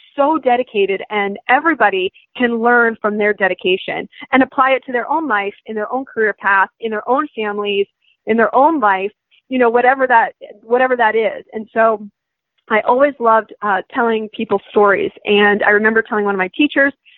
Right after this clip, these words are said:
that I was only gonna write feature stories, and she goes, "Yeah, good luck with that." And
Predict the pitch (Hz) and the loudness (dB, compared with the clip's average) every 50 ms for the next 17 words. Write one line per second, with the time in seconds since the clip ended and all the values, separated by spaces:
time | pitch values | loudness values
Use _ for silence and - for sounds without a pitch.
0 | _ _ - 233 226 226 226 226 214 - 247 269 285 277 269 240 220 214 208 170 | _ _ 0 2 2 2 2 0 -2 -4 -4 -4 -4 -6 -8 -8 -8 -8 -8 -10
1 | _ - 214 - 196 - _ - 269 254 240 - 214 214 - 220 220 220 208 196 | _ -16 -14 -14 -14 -8 _ 0 2 2 2 0 -6 -10 -8 -6 -6 -6 -4 -4
2 | 190 185 214 214 208 190 196 196 - - 202 - 170 - - - - _ _ _ | -6 -4 -2 -4 -2 0 -2 -2 -2 -6 -10 -8 -6 -6 -6 -8 -14 _ _ _
3 | - 262 - _ 233 233 226 226 226 226 226 | -20 -20 -10 _ 0 2 2 2 0 -2 -6